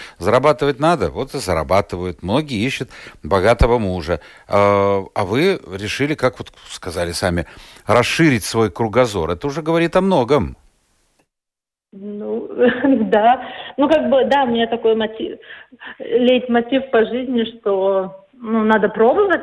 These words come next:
Speaker 2: Если я, ну, попробую, получится, иду дальше. М, как бы так интереснее жить, а не просто прозябать во время, потому что если мы работаем на обыкновенной работе, ну,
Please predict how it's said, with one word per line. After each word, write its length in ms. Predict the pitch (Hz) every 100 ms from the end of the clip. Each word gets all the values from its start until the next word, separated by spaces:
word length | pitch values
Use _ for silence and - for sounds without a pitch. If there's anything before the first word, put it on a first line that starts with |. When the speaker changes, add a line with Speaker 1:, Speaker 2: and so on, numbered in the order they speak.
| -
Speaker 2:
Если 240 | 220 - 202
я, 140 | 202 202 233
ну, 220 | 233 208
попробую, 520 | 196 202 254 277 262
получится, 640 | 202 185 240 247 247 190 180
иду 120 | 226
дальше. 500 | 190 196 190 - 185 _ - - _ _ _ _ -
М, 320 | 220 208 202 196
как 240 | 202 180
бы 60 | -
так 200 | 214 226
интереснее 580 | 208 240 233 233 196
жить, 220 | 190 226 -
а 100 | 185
не 300 | 185 185 185 170 _
просто 400 | 220 214 214 196
прозябать 640 | 185 226 214 214 208 214 214
во 180 | 196 208
время, 380 | 214 214 185 185
потому 320 | - - 196 190
что 180 | -
если 180 | 190 -
мы 120 | 196
работаем 540 | 190 185 202 - 185 185 _ - - - _ _ _ _ _ _ -
на 220 | 202 196
обыкновенной 640 | 185 190 202 190 202 202 202
работе, 500 | 190 180 226 240 247
ну, 260 | 220 202